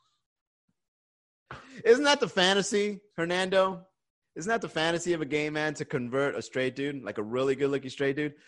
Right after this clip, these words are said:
I think the Tiger King, you know how he converted those two straight guys?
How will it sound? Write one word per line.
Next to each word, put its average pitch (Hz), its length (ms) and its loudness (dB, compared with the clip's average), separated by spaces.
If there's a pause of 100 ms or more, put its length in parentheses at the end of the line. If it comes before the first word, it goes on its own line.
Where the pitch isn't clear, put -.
(240)
I 170 140 6
think 202 340 0
the 147 100 0
Tiger 170 360 2
King, 180 340 -2
you 151 100 -2
know 151 140 2
how 143 160 4
he 147 100 2
converted 143 460 0
those 139 180 -2
two 156 140 -4
straight 139 320 -2
guys? 151 400 0